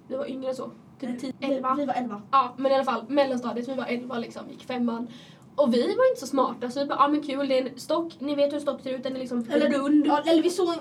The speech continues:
Speaker 2: stor, eh, vi hade så här, vi, vi, jag vet inte, vi hade sett någon annan göra en gungbräda på typ internet. Och
Speaker 1: Ja.
Speaker 2: jag bara, vi ska också göra det.
Speaker 1: Men de hade ju en planka, för den är ju platt.
Speaker 2: Ja.
Speaker 1: Men vi bara, vi ska ha en stock, för den är ju rund. Man var dum i huvudet. Vi lägger den alltså på en stor sten, alltså som är ganska högt upp, alltså den är ändå
Speaker 2: Ja,
Speaker 1: så här,
Speaker 2: och
Speaker 1: typ
Speaker 2: spetsig.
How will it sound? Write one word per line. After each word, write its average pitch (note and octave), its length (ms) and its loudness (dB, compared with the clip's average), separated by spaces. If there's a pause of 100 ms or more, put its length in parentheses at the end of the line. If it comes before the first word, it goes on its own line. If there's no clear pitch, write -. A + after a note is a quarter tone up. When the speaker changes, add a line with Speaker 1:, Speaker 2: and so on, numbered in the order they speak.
Speaker 2:
stor, - 460 -2
eh, D#4+ 60 2
vi E4 80 2
hade D#4+ 160 0
så - 140 -4
här, C4 320 0
vi, C#4+ 200 -8 (480)
vi, C4+ 180 -8 (640)
jag C#4 80 -8
vet E4 120 2
inte, C#4+ 100 0
vi C#4+ 60 -2
hade D#4 160 -2
sett - 240 -6
någon D4+ 120 -4
annan C#4 240 -2
göra D#4+ 120 0
en C#4 100 -2
gungbräda A3+ 400 -4
på B3 120 -6
typ A#3 180 -8
internet. A#3+ 320 -10 (200)
Och - 100 -18
Speaker 1:
Ja. C4+ 200 8
Speaker 2:
jag B3 120 0
bara, C4+ 120 2
vi B3 80 0
ska D4+ 160 -6
också - 260 -8
göra C#4+ 140 0
det. A#3+ 180 -6
Speaker 1:
Men C4+ 100 0
de C#4 180 6
hade B3 120 2
ju A#3 40 4
en A#3 60 4
planka, C4+ 520 0
för B3 60 -2
den B3+ 140 -2
är A#3+ 40 -4
ju A3+ 120 -6
platt. - 640 -8
Speaker 2:
Ja. D4+ 60 -2
Speaker 1:
Men C4 140 6
vi C#4+ 120 2
bara, A3 180 -2
vi - 60 0
ska G4 220 0
ha C4 80 4
en - 80 -8
stock, - 480 2 (120)
för C4+ 60 0
den C#4 120 4
är B3+ 60 -2
ju G#3 100 -6
rund. B3+ 500 -4
Man C4 140 4
var A#3 100 2
dum C4+ 240 2
i - 20 0
huvudet. C4 240 0 (500)
Vi D4 120 2
lägger D#4+ 260 4
den E4+ 80 -2
alltså C#4+ 240 0
på C4 80 4
en B3 80 4
stor B3 320 0
sten, A3+ 280 0
alltså C4 140 -2
som D4+ 100 4
är C4+ 40 2
ganska C#4 220 0
högt C#4 340 -2
upp, B3 80 -2
alltså B3 160 -4
den C4+ 160 0
är F4+ 40 0
ändå E4+ 120 2
Speaker 2:
Ja, D4 60 4
Speaker 1:
så C#4+ 60 4
här, A3+ 200 2
Speaker 2:
och A3+ 60 -8
Speaker 1:
typ B3 120 2
Speaker 2:
spetsig. B3 480 -2